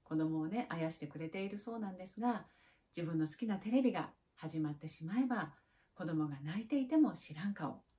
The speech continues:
もうテレビに夢中になっているそうなんです。そしてまたね、今度の日曜日は、ね、お天気がいいから公園に行こうって約束をしていても、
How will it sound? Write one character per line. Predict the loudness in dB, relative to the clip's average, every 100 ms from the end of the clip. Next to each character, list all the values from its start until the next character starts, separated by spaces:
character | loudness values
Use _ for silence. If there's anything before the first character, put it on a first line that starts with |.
| -12
も | -8
う |
テ | -4 -4
レ | -2
ビ | -2
に | -2
夢 | -2 -4
中 | -2 6
に | 6
な | 6
っ | 2
て | 0
い |
る | -2
そ | -2 -4
う |
な | -4
ん | -6
で | -12
す。 | -16 -18 _ _ _ _ _ _ _ _ _ _
そ | -10
し | -2
て |
ま | -2 0
た | 0
ね、 | 0 0 -4 _ _ _
今 | -4 -2
度 | -2 -2
の | -6 -10 -12
日 | -10 -8 -6
曜 | -4 -2
日 |
は、 | -2 -2 -6 -10 -20 -20 _ _ _ _ _ _ _ _ -4
ね、 | -2 -2
お |
天 | -4 -2
気 | -2 -4
が | -2
い | -2
い |
か | -2 -2
ら | 0 -2 -4 -14 _ -12
公 | -4 -2
園 | 0 0
に | -2 -2
行 |
こ | 0 0
う |
っ | 0
て | -4 -6 -8
約 | -10 -10
束 | -10 -10 -6
を | -8
し | -8
て | -6
い | -2
て | 4
も、 | 8 8 8 2